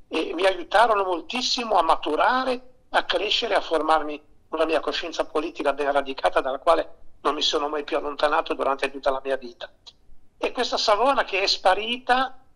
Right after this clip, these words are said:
eh, rivive forse, lo, lo rivedo ancora adesso, eh, in alcuni scritti, persone che scrivono, che mantengono questa memoria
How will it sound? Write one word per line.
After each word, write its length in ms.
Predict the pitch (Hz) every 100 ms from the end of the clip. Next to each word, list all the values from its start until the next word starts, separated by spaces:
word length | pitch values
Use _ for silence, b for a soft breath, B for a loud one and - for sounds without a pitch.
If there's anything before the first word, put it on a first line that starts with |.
| _
eh, 680 | - 175 175 170 - - - 254 208
rivive 380 | 214 226 247 220
forse, 360 | - 254 - 202
lo, 180 | 208
lo 100 | 202
rivedo 260 | 208 220 208
ancora 280 | 202 214 202
adesso, 600 | 233 226 - 175 - - _ _
eh, 340 | - 196 190 180
in 120 | 196
alcuni 340 | 190 185 185 180
scritti, 540 | - - 214 - 165
persone 440 | - 170 - 196 185
che 120 | -
scrivono, 800 | - 165 208 185 165 160 - - -
che 120 | 185
mantengono 520 | 175 170 175 180 156
questa 260 | 170 - 170
memoria 600 | 160 151 185 180 151